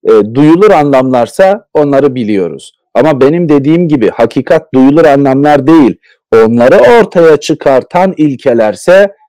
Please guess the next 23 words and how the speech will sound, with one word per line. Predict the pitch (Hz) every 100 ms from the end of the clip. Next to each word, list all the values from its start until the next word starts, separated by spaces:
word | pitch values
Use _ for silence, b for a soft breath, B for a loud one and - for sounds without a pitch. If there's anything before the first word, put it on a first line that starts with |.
| _ -
biz | 139 117
onları | 107 101 98 95
bilmiyoruz. | 95 85 76 69 - _ _ -
Bildiğimiz | 113 120 104 117 160 156
sadece | 170 170 131 104 131
onların | 127 107 117 113
duyulur | 113 113 151 110
dünyadaki | 104 98 95 90 90 156 165 b b _ -
gerekleridir | 110 110 107 - 107 101 87 85 - _ _ _ _ 120
diyecek. | 120 95 135 143 - _ _ 139
Bu | 131
hem | 135 151
Burhan | 117 110 151
tartışmaları | 139 131 107 107 - 101 92 92 95 101 _ _
hem | 127 139
bilimsel | 123 123 120 - 139
yöntemle | 120 113 110 139 127 110
neyi | 113 135
bildiğimiz | 117 95 90 92 90
sorusu | - 123 98 -
etrafında | 123 - 92 - 104 117 113
dediğim | 101 120 120
gibi | 92 85 139